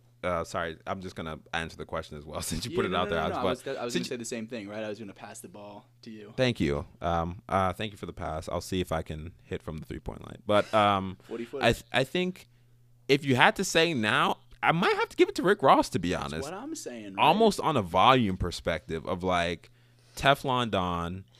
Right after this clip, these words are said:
Speaker 1: Mastermind, um, oh God, the one that had Santorini Grease on it.
Speaker 2: Oh, yeah, yeah,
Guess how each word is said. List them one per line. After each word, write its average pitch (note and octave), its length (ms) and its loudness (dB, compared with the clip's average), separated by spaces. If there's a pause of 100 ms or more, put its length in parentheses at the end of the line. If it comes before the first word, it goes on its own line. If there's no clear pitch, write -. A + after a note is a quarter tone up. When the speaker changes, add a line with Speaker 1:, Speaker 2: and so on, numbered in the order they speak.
(220)
Speaker 1:
Mastermind, F2 1080 0 (760)
um, E2 680 0 (760)
oh F#2+ 340 2
God, D#2 460 -2 (220)
the A#2+ 80 2
one D3 200 2
that C#3+ 80 4
had C3 220 2
Santorini G2+ 500 -2
Grease F2+ 280 -2
on B1 180 -8
it. G#1+ 100 -16 (640)
Speaker 2:
Oh, A2+ 360 -14
yeah, G#2 140 -14
yeah, G2 180 -14